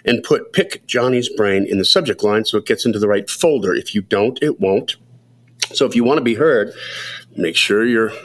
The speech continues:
dotting your I's and crossing your T's. We are available for consultation for anybody who wants to do some one-on-one time. I mean, we handle, we have to handle, it makes sense to handle the broad, broad strokes on these shows because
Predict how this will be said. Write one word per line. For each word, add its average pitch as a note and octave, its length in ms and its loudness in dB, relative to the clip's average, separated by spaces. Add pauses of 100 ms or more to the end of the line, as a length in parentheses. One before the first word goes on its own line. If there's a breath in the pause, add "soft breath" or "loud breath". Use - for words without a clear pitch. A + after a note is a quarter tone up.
(160)
dotting G2+ 340 2
your C3+ 160 4
I's A2 240 2
and C3+ 100 2
crossing G2 380 -2
your D3 120 0
T's. G#2+ 440 -2 (680)
We E3 200 2
are E3 120 4
available D3+ 480 4
for - 120 -4
consultation D#3+ 800 2
for A#2+ 320 0
anybody A#2+ 600 2
who A2+ 600 0 (640 loud breath)
wants E3+ 220 2
to E3 60 0
do E3+ 100 2
some D3+ 200 2
one-on-one C#3+ 520 4
time. A2+ 380 2 (180)
I - 60 0
mean, D3 160 2
we G3 140 4
handle, G#3 220 4
we F#3 160 4
have A3+ 200 2
to D#3+ 120 2
handle, B2+ 380 4
it C3 160 2
makes D#3 260 -2
sense A#3 280 2
to D3 160 0
handle B2 360 2
the A#2 120 -4
broad, C#3 520 2
broad B2 300 2
strokes - 680 0 (440)
on A#2+ 140 2
these B2 180 2
shows B2+ 460 2
because A#2+ 600 0